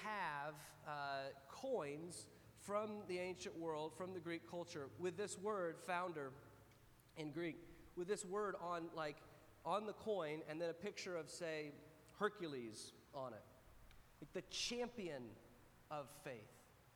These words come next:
the forerunner of faith. I think the N I V has the author of faith. There are a number of different ways to get at this idea, all of which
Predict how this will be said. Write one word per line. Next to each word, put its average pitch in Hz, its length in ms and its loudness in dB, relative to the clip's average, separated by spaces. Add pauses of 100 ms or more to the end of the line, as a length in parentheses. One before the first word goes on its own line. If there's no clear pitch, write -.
(140)
the 175 100 -2 (240)
forerunner 202 640 2 (600)
of 151 160 2 (100)
faith. 123 280 -2
I 143 40 -8
think 196 220 -2
the 190 120 -2
N 202 80 2
I 196 100 4
V 190 140 -4
has 180 160 0
the 180 160 -4 (100)
author 190 600 4 (520)
of 151 220 6 (800)
faith. 127 280 2
There 220 120 4
are 214 40 4
a 202 40 2
number 233 400 4
of 165 160 0
different 214 340 0 (120)
ways 185 580 2 (180)
to 175 120 0
get 185 220 2
at 185 140 0
this 170 200 -2
idea, 165 480 0 (440)
all 269 320 6
of 175 140 0
which 160 440 0